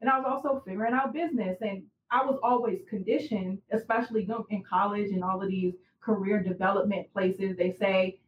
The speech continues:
"You don't talk about religion and politics in business settings." So that was my mindset. So I didn't put the two and two together. And, um, it wasn't until just as I got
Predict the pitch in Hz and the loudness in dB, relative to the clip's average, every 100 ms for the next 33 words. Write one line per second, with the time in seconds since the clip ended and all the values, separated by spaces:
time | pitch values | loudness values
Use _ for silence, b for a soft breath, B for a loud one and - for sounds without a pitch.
0 | _ - 190 196 202 214 196 202 202 208 | _ -6 0 2 2 2 2 2 2 2
1 | 202 214 226 233 247 285 262 220 226 214 | 0 2 2 2 2 2 2 2 0 0
2 | - - 208 190 208 220 226 269 254 220 | -2 -10 -8 -4 -2 -2 -2 0 2 2
3 | 214 - - 226 233 247 220 214 185 214 | -2 -4 0 2 4 4 4 2 2 0
4 | 453 254 - 160 - _ _ _ - 214 | 0 -2 -2 -4 -4 _ _ _ 0 0
5 | 190 220 240 233 - 254 220 214 247 214 | 4 4 4 -4 -4 -2 -2 -4 -6 -6
6 | 185 190 165 - 330 165 165 - _ _ | -6 -10 -10 -6 -6 -6 -10 -14 _ _
7 | _ - 240 233 220 214 208 208 196 190 | _ -2 2 4 2 0 0 0 0 -4
8 | 196 233 220 247 320 330 262 247 269 247 | -2 2 2 2 2 0 -2 -2 2 4
9 | 233 220 233 - 208 208 196 190 196 185 | 4 2 0 0 -2 -2 -2 0 2 2